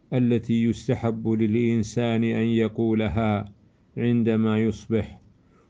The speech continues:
وما هي الأذكار التي وردت في هذا الباب. وهنا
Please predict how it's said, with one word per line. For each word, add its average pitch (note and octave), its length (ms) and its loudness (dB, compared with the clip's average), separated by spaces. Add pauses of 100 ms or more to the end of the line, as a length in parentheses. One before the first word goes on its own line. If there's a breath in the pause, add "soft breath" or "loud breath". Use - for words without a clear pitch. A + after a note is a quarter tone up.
(120)
وما A2+ 400 -2
هي A2 560 2 (200)
الأذكار A2+ 760 -2
التي A2+ 720 0 (140)
وردت A#2 680 0
في A2+ 220 -2
هذا G#2+ 680 0 (140)
الباب. A2 760 -2 (2000 soft breath)
وهنا B2+ 760 0